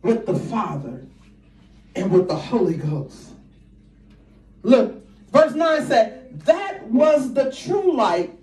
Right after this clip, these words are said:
which lighteth every man that come into the world." You know basically what they're saying. Without God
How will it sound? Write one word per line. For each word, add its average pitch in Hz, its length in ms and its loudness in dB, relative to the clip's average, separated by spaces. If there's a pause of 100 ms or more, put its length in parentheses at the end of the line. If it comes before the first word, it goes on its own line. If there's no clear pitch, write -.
(180)
which 247 280 -2
lighteth 240 760 -2 (180)
every 349 400 -2
man 294 420 2
that 247 200 -6
come 302 200 -4
into 277 240 -4
the 277 140 0
world." 254 580 -2 (960)
You 415 200 2
know 392 180 0
basically 330 560 2
what 311 220 2
they're 302 160 4
saying. 311 640 -4 (720)
Without 320 960 -4
God 285 560 0